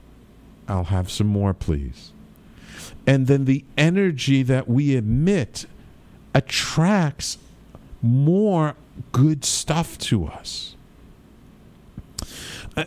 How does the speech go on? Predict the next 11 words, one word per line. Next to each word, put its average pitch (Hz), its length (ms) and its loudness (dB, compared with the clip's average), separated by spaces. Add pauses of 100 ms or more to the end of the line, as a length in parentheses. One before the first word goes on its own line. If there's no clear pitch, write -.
I, 160 120 -6 (100)
I 175 40 4
mean, 190 180 2
just 226 220 -2
think 190 340 2
about 139 260 4
it 123 80 2
in 113 120 4
very 127 260 4
practical 117 580 2
terms. 73 600 -2